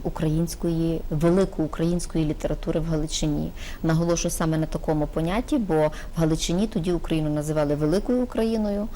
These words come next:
а Галичину називали просто Галичиною, але ще не Україною. І, е, м, можливо, оця атмосфера, м, освічення життя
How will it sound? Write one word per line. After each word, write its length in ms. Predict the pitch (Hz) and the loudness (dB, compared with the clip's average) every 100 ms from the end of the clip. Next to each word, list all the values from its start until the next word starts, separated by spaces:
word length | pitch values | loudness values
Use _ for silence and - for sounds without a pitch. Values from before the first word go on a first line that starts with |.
| - | -4
а 80 | 156 | 0
Галичину 640 | 160 151 - 151 156 185 - - - - - - 170 | 2 2 0 -2 0 -2 -4 -8 -10 -10 -10 -6 0
називали 460 | 165 156 160 170 | 2 2 4 2
просто 460 | 165 165 147 - 156 | 2 2 2 -2 -2
Галичиною, 600 | 156 151 156 165 165 190 | 0 0 0 0 2 2
але 140 | 160 156 | 2 0
ще 220 | - 160 | 0 2
не 180 | 160 147 | 4 2
Україною. 680 | - - 147 - 180 190 190 - - - - - | -2 -4 -4 -4 -4 -6 -8 -10 -8 -8 -8 -4
І, 340 | 220 202 196 185 - | 0 4 4 2 0
е, 400 | 170 165 160 156 | 0 2 0 0
м, 80 | 170 175 160 160 - - | -2 -4 -4 -2 -4 -2
можливо, 600 | 170 170 170 214 226 185 | 0 2 2 2 2 2
оця 280 | 170 - 185 | 0 0 0
атмосфера, 840 | 202 - 165 - - 220 339 175 - - - - | -2 -2 -2 0 2 2 4 0 -2 -8 -10 -6
м, 240 | 165 170 165 165 170 214 - - 185 - | -4 -4 -4 -4 -6 -6 -8 -8 -6 -2
освічення 840 | 170 160 - 180 185 - - 156 156 | 0 2 2 2 2 0 0 0 0
життя 400 | 165 165 202 | -2 0 2